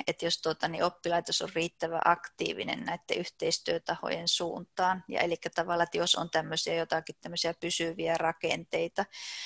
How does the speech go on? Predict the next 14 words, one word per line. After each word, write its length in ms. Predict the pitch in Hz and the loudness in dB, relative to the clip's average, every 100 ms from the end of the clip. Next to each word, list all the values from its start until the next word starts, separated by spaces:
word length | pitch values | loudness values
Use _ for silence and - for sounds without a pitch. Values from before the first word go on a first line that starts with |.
| - - | -10 -10
niin 260 | 160 160 - | 0 2 4
esimerkkinä 680 | 170 175 170 165 - 160 151 | 4 4 2 0 0 2 2
tässä 320 | 165 165 - | 4 4 4
tuli, 400 | - 165 160 156 | 2 -2 0 2
että 480 | 147 - - 151 - - _ _ | 0 0 4 4 4 -2 _ _
sosiaalityöntekijät 1120 | - 151 160 160 160 156 160 160 - 165 - | -2 0 2 2 0 0 -2 -6 -4 -6 -2
voi 160 | 165 170 | -2 -2
pitää 300 | 156 - 151 | -2 0 2
säännöllistä 720 | - 160 160 151 165 - 165 | 4 2 0 -2 -2 -2 0
vastaanottoa 840 | 160 - - 165 165 - - 151 | 2 0 2 0 0 -4 -6 -2
vaikka 260 | - - 165 | -2 -4 -4
kerran 400 | 156 156 156 160 | -2 0 -2 -4
kuukaudessa 680 | - - - - 165 - - | -8 -10 -2 0 2 0 0
oppilaitoksessa, 1080 | - - - - - - - - - - 185 | -2 -4 0 2 0 -4 -6 -2 2 4 2